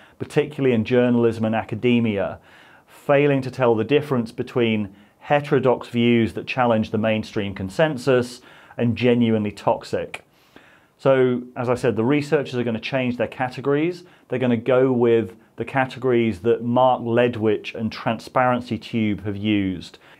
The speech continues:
He categorizes Rebel Wisdom as centrist. So this flags up all sorts of issues with understanding what's going on in YouTube, uh, the issues with academia. So I thought I'd catch up with Mark Ledwich, the researcher, to find out what was going on.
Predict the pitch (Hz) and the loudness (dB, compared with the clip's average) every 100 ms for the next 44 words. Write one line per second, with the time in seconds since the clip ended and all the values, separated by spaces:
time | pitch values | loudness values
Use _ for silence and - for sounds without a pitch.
0 | _ - 143 151 127 117 123 113 104 104 | _ -2 0 0 -2 0 2 2 0 0
1 | 113 107 107 113 - 107 101 101 - - | 2 2 2 0 0 -4 -4 -8 -8 -2
2 | 117 113 - 85 82 - - _ _ _ | -2 -2 -4 -4 -6 -18 -20 _ _ _
3 | _ 139 170 170 170 160 131 131 139 139 | _ -4 -4 0 2 4 4 2 4 2
4 | 135 131 107 117 123 - 123 110 95 110 | 4 2 2 0 0 2 2 2 0 2
5 | 113 104 85 - - 120 113 - 120 113 | 2 2 -4 -12 -4 0 0 2 0 2
6 | 107 95 120 107 104 104 120 143 143 143 | 0 -2 0 0 -2 -2 0 0 0 0
7 | 131 123 123 123 - _ _ - 104 101 | 0 2 0 -2 -16 _ _ 0 2 2
8 | 107 117 117 104 104 98 113 139 139 139 | 2 0 -2 -2 -2 -2 -2 0 2 2
9 | 135 127 127 123 - - _ _ - 127 | 2 4 4 2 -6 -20 _ _ 0 2
10 | 117 151 175 180 127 139 - 170 - - | 2 0 0 0 0 -6 -6 -6 -2 0
11 | 139 120 113 120 117 117 120 113 104 95 | 0 0 2 4 2 2 2 2 0 -2
12 | - 113 113 117 - 107 - - 101 92 | -4 0 2 2 2 0 0 0 -2 -2
13 | - 117 131 120 113 101 107 107 113 104 | -8 -2 0 2 0 0 -4 0 2 2
14 | 98 90 87 | 2 0 -2